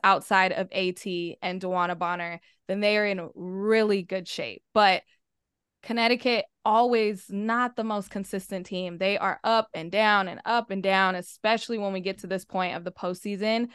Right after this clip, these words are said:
So that's my fear. I'm kind of clenching my pearls. I'm like, "Please don't peak in game one. You cannot peak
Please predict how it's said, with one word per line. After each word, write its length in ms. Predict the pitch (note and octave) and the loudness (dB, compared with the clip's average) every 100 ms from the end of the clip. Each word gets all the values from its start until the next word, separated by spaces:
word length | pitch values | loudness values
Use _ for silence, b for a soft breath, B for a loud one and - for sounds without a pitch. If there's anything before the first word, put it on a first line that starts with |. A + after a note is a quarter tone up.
| B B _ | B B _
So 120 | A#3 | 4
that's 240 | C4 C#4+ | 6 6
my 160 | D4 C#4 | 4 2
fear. 380 | C#4 A#3 G3+ F#3+ | 0 -2 -2 -2
I'm 140 | F#3+ | -2
kind 200 | G#3 C4+ | 2 4
of 60 | C#4 | 4
clenching 420 | - C#4 C#4 C#4 | 2 0 2 0
my 160 | B3+ A3+ | 0 0
pearls. 460 | - A#3 G#3 F#3 | 2 6 6 4
I'm 140 | F#3+ G3 | 0 -2
like, 200 | F#3+ F#3 _ | -6 -8 _
"Please 420 | C4+ C#4 C#4+ A#3+ | 0 2 4 6
don't 240 | B3+ B3 | 6 6
peak 260 | - B3+ A3+ | 2 0 0
in 120 | A3 | 0
game 240 | G#3 G3 | 4 4
one. 240 | F#3 E3+ - _ - | 4 0 -6 _ -2
You 160 | A#3+ C4 | 0 2
cannot 560 | - D4 C4 B3+ - | 4 4 8 6 6
peak 320 | - C#4 G3 | 4 2 2